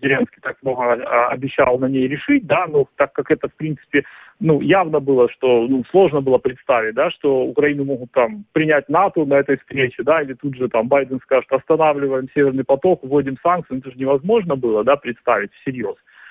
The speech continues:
Вот. Но как бы вот эти ожидания, они могут, э, сработать как бы в минус. Но в целом, в целом, а, я могу сказать, что всерьёз как-то, м, ну, каких-то серьёзных там последствий для Зеленского там нести не будет, потому что, в принципе, он занимает позицию, которая,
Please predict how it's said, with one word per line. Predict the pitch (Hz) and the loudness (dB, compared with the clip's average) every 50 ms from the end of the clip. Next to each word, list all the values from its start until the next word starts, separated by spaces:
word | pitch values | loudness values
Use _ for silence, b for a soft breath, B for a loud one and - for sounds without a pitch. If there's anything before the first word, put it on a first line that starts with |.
| B B B B B | B B B B B
Вот. | 127 135 156 151 131 117 - | 2 4 6 6 4 4 2
Но | 147 175 | 0 -2
как | 165 - 214 190 | 0 0 -2 -2
бы | 175 180 190 | 0 -2 0
вот | 185 180 - | 0 0 0
эти | 190 165 - | -2 -2 0
ожидания, | 185 175 160 190 190 269 285 294 254 220 | 0 0 0 0 0 0 0 0 -2 -4
они | 185 180 202 | -6 -6 -4
могут, | 208 202 190 160 175 175 - | -6 -6 -6 -6 -8 -6 -2
э, | 175 165 160 156 156 151 151 143 139 - | 0 2 2 2 2 2 0 0 0 0
сработать | 151 147 143 156 160 160 - 139 - | -2 -2 0 0 -2 0 0 -4 -4
как | - 147 139 | -4 -8 -6
бы | 135 147 | -4 -6
в | 147 143 | -6 -6
минус. | 143 143 123 107 104 113 _ _ B B B B B | -6 -8 -8 -8 -10 -14 _ _ B B B B B
Но | 190 220 233 | 2 2 2
в | - - - - | 2 0 -8 -2
целом, | 302 302 302 277 240 196 170 | 2 2 4 4 2 0 -2
в | - _ - | -6 _ 2
целом, | 190 185 160 147 139 139 123 113 | 2 4 4 4 0 -2 -8 -6
а, | 117 151 147 147 147 | -4 -2 0 0 0
я | 160 208 | -2 -2
могу | 226 233 220 | -4 -6 -6
сказать, | - - 208 190 - | -2 -2 -2 -2 -2
что | - - 185 170 | -2 -2 -2 -2
всерьёз | 156 - - 196 185 208 240 240 208 - | -2 -2 -4 -2 0 2 2 2 2 0
как-то, | - 185 185 175 - - 180 170 160 156 151 151 147 147 143 | 0 -2 -2 -2 -2 0 2 2 4 4 4 2 2 2 0
м, | 143 139 139 135 135 - - - - 139 143 | -2 -4 -8 -10 -12 -14 -16 -12 -10 -6 -6
ну, | 135 123 | -6 -6
каких-то | - 135 _ - 147 - - 139 - | -8 -12 _ -14 -14 -6 -6 -6 -4
серьёзных | - 156 151 156 156 143 131 135 127 - | -4 -2 2 2 2 2 0 -4 -4 -2
там | 135 127 120 | -2 -2 0
последствий | - 156 139 - 185 196 208 202 202 _ - - 139 | 0 -2 -2 0 2 2 2 2 0 _ -8 -6 -2
для | 139 143 135 | 0 -2 0
Зеленского | 135 143 147 175 180 165 - _ - 147 139 135 131 131 123 120 - | 0 0 0 0 0 0 -2 _ 0 2 4 4 4 4 2 0 0
там | - 123 123 123 131 139 | 0 -2 -2 -2 -4 -6
нести | 143 143 _ - 175 160 | -8 -8 _ -10 -8 -6
не | 165 170 | -4 -4
будет, | 175 240 285 294 302 254 202 | -4 -2 -4 -2 -2 -4 -2
потому | - 170 - 175 175 175 - | -2 -2 0 0 -4 -4 -2
что, | - 175 | -4 -4
в | - | -2
принципе, | - 220 240 226 226 - - 180 | 0 -2 -2 -2 -2 0 -2 0
он | 175 156 | 0 2
занимает | 165 175 175 175 180 180 175 170 - | 0 -2 0 2 0 0 0 0 0
позицию, | - 170 165 202 247 233 - 196 170 - | 0 0 0 0 -4 -6 -2 -2 -2 0
которая, | 151 143 - 170 175 170 165 160 156 151 139 | 0 -2 0 2 4 4 4 4 4 2 0